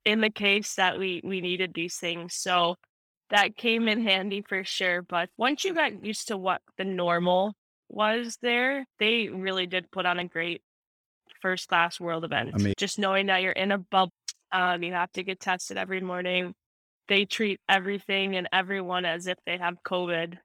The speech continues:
Speaker 1: So you're, they come in full hazmat suits, they'd spray down your garbage, and they'd put it in a
Speaker 2: Wow.
Speaker 1: box. And I'm assuming they put it in a box for fourteen days after they disinfected it, because that's the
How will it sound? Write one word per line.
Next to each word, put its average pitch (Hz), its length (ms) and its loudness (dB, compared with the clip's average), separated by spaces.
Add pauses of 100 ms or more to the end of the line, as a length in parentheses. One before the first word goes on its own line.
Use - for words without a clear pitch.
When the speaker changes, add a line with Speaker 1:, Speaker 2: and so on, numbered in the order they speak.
(100)
Speaker 1:
So 175 600 4 (580)
you're, 180 400 4
they 185 240 2
come 196 220 0
in 190 220 -2 (120)
full 190 200 0
hazmat 180 580 -2
suits, 185 420 -10
they'd 175 220 -6
spray 190 360 -2
down 185 240 2
your 175 120 -2
garbage, 170 480 0
and 175 80 -6
they'd 170 200 -8
put 185 160 -4
it 180 100 -2
in 175 100 -6
a 175 100 -6
Speaker 2:
Wow. 156 220 0
Speaker 1:
box. - 400 6 (480)
And 190 120 0
I'm 185 220 2
assuming 214 440 -2
they 190 100 0
put 208 260 0
it 180 100 4
in 196 120 -2
a - 40 -2
box 170 440 -2
for 180 360 -2
fourteen 190 580 -4
days 180 580 -4 (440)
after 190 300 2
they 190 120 2
disinfected 190 760 -2
it, 214 200 0
because 180 520 -2
that's 180 300 0
the 175 220 -6